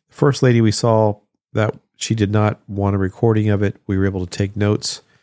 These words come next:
Honestly, taking notes at the same time is pretty distracting. I don't like that. Uh, you know, you wanna focus completely on the sensation and as far as what you're seeing and feeling and sensing,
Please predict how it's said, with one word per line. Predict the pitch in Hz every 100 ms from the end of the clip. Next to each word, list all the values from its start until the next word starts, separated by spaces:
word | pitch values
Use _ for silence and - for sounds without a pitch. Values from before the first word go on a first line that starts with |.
| _ _ _ _ -
Honestly, | 113 110 107
taking | 98 123 113 107 98
notes | 101 110 -
at |
the | 98 92
same | 107 98
time | 95 104 95 92
is | 87
pretty | - 101
distracting. | 90 90 - 98 101 - 107 104 - _ _ _ _ _ -
I | 90
don't | 98 95
like | 98 98 104
that. | 104 98 95 - -
Uh, | 95 90 92 110 - _
you | 98
know, | 92
you | 92
wanna | 98 104
focus | 95 110 98 98
completely | - 95 139 131 101
on | 98 95 92 92 - _ _ _ _ -
the |
sensation | 101 101 92 110 104 - 101
and | 95
as | 90
far | - 104 95
as | 92
what | 107 -
you're | 95
seeing | - 107 95
and | 95 87
feeling | 107 98 95
and | 90 87
sensing, | 110 98 - 92